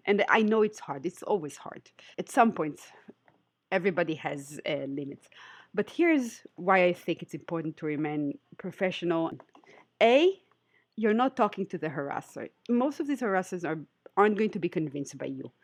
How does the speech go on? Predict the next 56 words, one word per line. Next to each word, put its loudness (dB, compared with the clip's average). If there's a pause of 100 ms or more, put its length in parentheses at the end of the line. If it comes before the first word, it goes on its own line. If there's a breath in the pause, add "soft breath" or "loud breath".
(220 soft breath)
Maybe 2
something 0
in 2
their -2
life -2 (100)
will -6
change 0
and -6
they'll 2
come -2
back, -4 (180)
but -6
it's -8
not 2
going 0
to -6
be 4
in 0
the -2
discussion. -8 (240 loud breath)
And -4
by 4
the 2
way, 4
if -6
something 0
in 2
their 2
life -4
change, -2 (220)
you 0
remaining 2
professional 0
might 2
be -2
a 4
reason -2
for -12
them 0
to -6
turn 0
to -10
you -2
later. -6 (640 loud breath)
But 2
you 10
won't 4
change 0
them -2
directly. -10 (440)
But -6
when 2
you're 6
on 4
social 0
media, 0